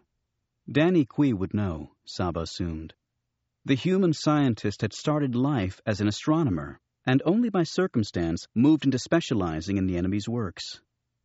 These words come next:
"Exactly," Luke said, acknowledging the point with a patient nod.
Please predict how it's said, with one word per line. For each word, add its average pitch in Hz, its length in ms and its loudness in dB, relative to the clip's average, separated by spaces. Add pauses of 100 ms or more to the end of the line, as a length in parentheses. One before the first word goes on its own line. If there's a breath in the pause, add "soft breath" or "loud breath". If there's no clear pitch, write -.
(680)
"Exactly," 156 800 -2 (300)
Luke 113 200 0
said, 87 380 -4 (240)
acknowledging 156 560 4
the 120 80 0
point 143 400 2
with 104 100 -2
a 107 60 -6
patient - 420 -4
nod. 95 400 -4